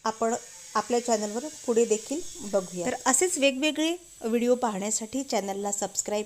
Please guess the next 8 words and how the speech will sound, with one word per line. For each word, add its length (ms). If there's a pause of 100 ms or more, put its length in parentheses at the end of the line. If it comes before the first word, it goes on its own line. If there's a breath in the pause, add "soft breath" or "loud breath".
करा, 180
व्हिडिओ 260
आवडला 420
असेल 340
तर 40
लाईक 320 (100)
करा. 180 (960 loud breath)
आणि 400